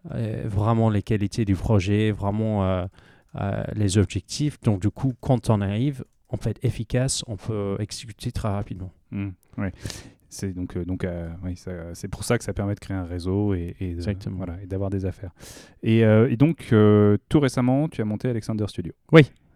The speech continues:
Speaker 2: Donc, euh,
Speaker 1: Alexander Studios, avec un S.
Speaker 2: avec Studios, pardon,
Speaker 1: <laughs>
Speaker 2: Alexander Studios. Donc, t'as,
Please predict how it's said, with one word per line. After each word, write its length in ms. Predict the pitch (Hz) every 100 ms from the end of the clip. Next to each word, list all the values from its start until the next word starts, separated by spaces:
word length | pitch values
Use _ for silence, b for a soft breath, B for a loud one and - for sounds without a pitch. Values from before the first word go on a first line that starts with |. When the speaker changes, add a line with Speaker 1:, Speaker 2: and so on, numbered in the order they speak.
| -
Speaker 2:
Donc, 100 | 110
euh, 40 |
Speaker 1:
Alexander 360 | 120 196 117 110
Studios, 500 | - 113 110 90 87 80
avec 220 | 120 127
un 60 | 120
S. 280 | 101 - -
Speaker 2:
avec 160 | 120 127
Studios, 340 | 127 - 92 110
pardon, 180 | 104 127
Speaker 1:
<laughs> 60 | -
Speaker 2:
Alexander 420 | 131 104 117 107
Studios. 320 | - 110 95 92 123
Donc, 160 | 120
t'as, 160 | - 151